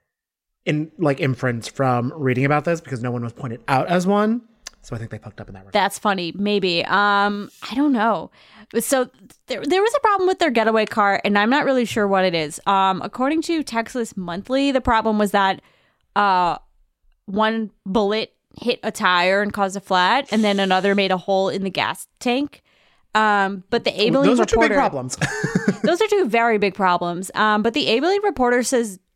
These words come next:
Speaker 2: that they forgot to gas up the getaway car. Um,
Speaker 1: That's what I wanna believe. And also that is
Speaker 2: Me
Speaker 1: what
Speaker 2: too.
Speaker 1: I more so believe.
Speaker 2: I wouldn't put it past these clowns. And also because they actually managed to get very far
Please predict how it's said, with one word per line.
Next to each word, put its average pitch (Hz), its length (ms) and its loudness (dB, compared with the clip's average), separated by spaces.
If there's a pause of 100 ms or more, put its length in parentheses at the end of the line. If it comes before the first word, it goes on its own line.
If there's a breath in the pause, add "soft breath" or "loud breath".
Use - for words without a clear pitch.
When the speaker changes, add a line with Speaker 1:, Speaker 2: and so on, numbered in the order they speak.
(100)
Speaker 2:
that 208 160 0
they 208 140 -4
forgot 196 800 -4
to 233 140 -2
gas 180 480 0
up - 180 -6
the 214 120 -6
getaway 180 440 0
car. 285 420 0 (120)
Um, 190 580 0 (600)
Speaker 1:
That's 208 380 0
what 254 140 0
I 160 180 2
wanna 135 200 0
believe. 113 340 -8 (320)
And 185 120 2
also 196 200 0
that 190 120 2
is 160 80 4
Speaker 2:
Me 165 40 0
Speaker 1:
what 170 80 2
Speaker 2:
too. 156 60 4
Speaker 1:
I 147 80 2
more 139 200 0
so 127 140 -2
believe. 101 340 -8 (540)
Speaker 2:
I 277 120 2
wouldn't 349 240 2
put 302 80 2
it 269 60 -2
past 190 260 0
these 190 160 -8
clowns. 170 300 -6
And 254 180 2
also 302 280 0
because 262 360 0
they 226 140 2
actually 277 380 2
managed 202 480 0
to 220 80 -4
get 196 200 -2
very 185 320 0
far 180 840 0